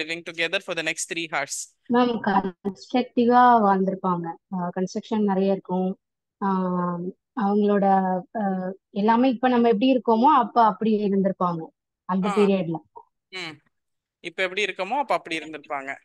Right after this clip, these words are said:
Speaker 2: ஆ.
Speaker 1: Write about civilization for five marks அப்படின்னு மெயின்ஸ்ல கொஸ்டின் கேட்டா, இப்ப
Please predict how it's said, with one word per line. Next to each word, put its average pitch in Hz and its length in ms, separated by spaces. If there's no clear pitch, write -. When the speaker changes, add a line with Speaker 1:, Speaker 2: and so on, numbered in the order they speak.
Speaker 2:
ஆ. 196 120
Speaker 1:
Write 226 360
about 226 240
civilization 214 680
for 202 100
five 170 160
marks - 260
அப்படின்னு 190 340
மெயின்ஸ்ல 190 380
கொஸ்டின் 170 340
கேட்டா, 160 180
இப்ப - 100